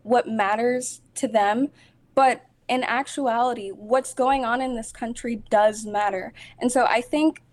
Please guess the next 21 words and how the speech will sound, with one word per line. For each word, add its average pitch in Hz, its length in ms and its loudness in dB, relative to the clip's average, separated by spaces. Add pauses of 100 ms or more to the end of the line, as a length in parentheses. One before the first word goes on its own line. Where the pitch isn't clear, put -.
(120)
making 247 480 2
sure 240 400 0
that 214 300 2 (160)
all 247 380 4
our 226 140 0
citizens 247 840 -6
are 190 200 2
informed 220 800 -2 (280)
and 226 280 2
know 214 180 4
what 233 240 2
it - 180 -8
means 214 420 -4
to - 100 -8
be 208 160 -4
an 214 100 0
American 202 540 0
before 214 320 0
they 202 100 -2
can 196 240 -6
vote, 190 320 0